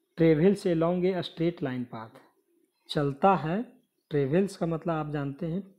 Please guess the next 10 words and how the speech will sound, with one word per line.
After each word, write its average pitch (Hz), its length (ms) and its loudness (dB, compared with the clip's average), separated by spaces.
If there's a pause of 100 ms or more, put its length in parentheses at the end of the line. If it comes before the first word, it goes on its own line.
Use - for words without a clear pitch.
चलता 139 420 0
है 151 220 -4 (360)
along 156 420 -2
a 185 460 -2
straight 165 340 -2
line 123 320 -4
path, - 280 -14 (840)
एक 190 400 2
सीधी 151 480 0
रेखा 165 320 0